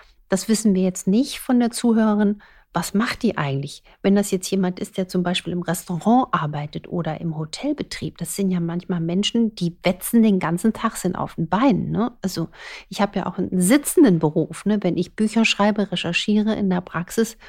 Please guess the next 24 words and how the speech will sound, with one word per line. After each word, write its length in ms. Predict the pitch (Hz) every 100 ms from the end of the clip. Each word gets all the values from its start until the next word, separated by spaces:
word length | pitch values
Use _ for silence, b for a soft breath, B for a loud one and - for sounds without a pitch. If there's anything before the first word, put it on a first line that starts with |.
| B
oder 220 | 208 175
auch 120 | 170
jetzt 260 | - 160 -
hier, 240 | - 196 226
wir 100 | 214
sind 240 | 208 196
am 120 | 175
Sitzen. 480 | 170 233 - - - B B B B B
Auch 100 | -
da 160 | - 190
müssen 240 | 233 240
wir 80 | 220
mal 160 | 202 190
schauen, 540 | - 170 208 233 233 B B B
ist 160 | - -
denn 140 | 208
eigentlich 240 | - 190 185
das, 260 | 196 -
was 200 | 202 196
man 180 | 175 175
isst, 480 | - 262 - - - b b b
auch 160 | - 185
von 300 | - 190 185
der, 340 | 180 175 175